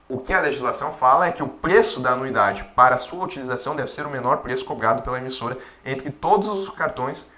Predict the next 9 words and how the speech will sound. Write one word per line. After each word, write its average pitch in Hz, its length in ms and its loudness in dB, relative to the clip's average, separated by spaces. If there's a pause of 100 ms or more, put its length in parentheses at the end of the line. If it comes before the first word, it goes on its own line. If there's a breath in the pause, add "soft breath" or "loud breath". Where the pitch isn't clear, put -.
(300 loud breath)
por 165 120 2
ela 123 400 4
oferecidos. 127 640 -6 (960)
Apesar 131 540 4
de 202 80 -2
ele 156 140 -2
não 131 200 -2
ser 147 160 -6
associado 120 600 -2